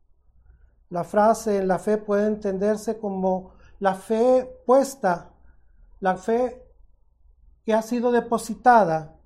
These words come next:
en Cristo. Es una fe objetiva sobre las doctrinas de nuestro Señor Jesucristo.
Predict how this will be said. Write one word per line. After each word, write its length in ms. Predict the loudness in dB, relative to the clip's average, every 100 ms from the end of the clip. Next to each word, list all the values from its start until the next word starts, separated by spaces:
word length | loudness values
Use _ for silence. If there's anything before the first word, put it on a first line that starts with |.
| -8
en 200 | -8 -4
Cristo. 560 | -4 -4 -10 -16 -16 _ _ -4
Es 160 | -2
una 180 | 0 0
fe 160 | 0 -2
objetiva 720 | -2 -6 -6 -6 -6 -6 -10 -20 _ _ _ _ _ -20 _ _ _ _ _ _ _ _ -20 -8
sobre 320 | -4 -2 0
las 180 | -2 -2
doctrinas 960 | -6 -8 -6 -4 -4 -6 -8 -12 -16 -14 -14 -14 -14 -14 -16 -20 _ -18
de 140 | -4 -2
nuestro 260 | -2 -4
Señor 380 | -10 -8 -6 -8
Jesucristo. 680 | -12 -16 -16 -14 -14 -20 -20